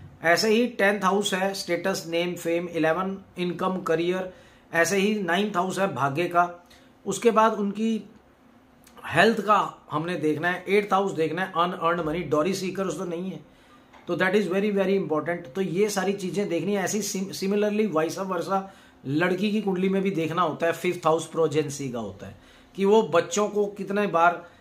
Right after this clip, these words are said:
कोई problem तो नहीं आएगी बच्चे के जन्म में या कोई child birth की problem तो नहीं है। अगर राहु केतु बैठा है लड़की के फिफ्थ House में, तो बच्चा बहुत मुश्किल से होगा। अगर राहु केतु आमने सामने हैं, अ,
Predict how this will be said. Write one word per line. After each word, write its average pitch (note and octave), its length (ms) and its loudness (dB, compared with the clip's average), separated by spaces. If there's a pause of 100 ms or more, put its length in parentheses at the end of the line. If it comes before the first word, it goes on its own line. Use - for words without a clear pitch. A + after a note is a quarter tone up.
(100)
कोई G3 120 4
problem F#3 400 4
तो F#3+ 80 -2
नहीं G#3 120 0
आएगी F#3+ 220 0
बच्चे D#3+ 280 -2
के F3+ 80 -2
जन्म D#3 280 -2
में D#3+ 340 -6
या D#3+ 180 2
कोई E3+ 180 -2
child D#3 400 0
birth D3+ 180 -2
की E3+ 100 -4
problem D3+ 360 -4
तो D#3 60 -4
नहीं D#3 120 -4
है। D#3 140 -6
अगर D#3 200 0
राहु D3+ 240 2
केतु F3+ 260 -2
बैठा E3 240 2
है F#3+ 240 -2 (380)
लड़की D#3+ 280 2
के F#3 120 2
फिफ्थ F3+ 360 -4
House F3 280 4
में, F#3+ 320 -4
तो F#3 480 -4 (220)
बच्चा D#3 320 0
बहुत C#3+ 300 -2
मुश्किल C#3+ 360 -4
से C3 120 -6
होगा। G#2+ 300 -6 (340)
अगर E3+ 220 2
राहु F3 240 6
केतु F#3+ 280 -2
आमने E3 320 0
सामने E3+ 320 -2
हैं, E3+ 420 -4 (460)
अ, D3 380 0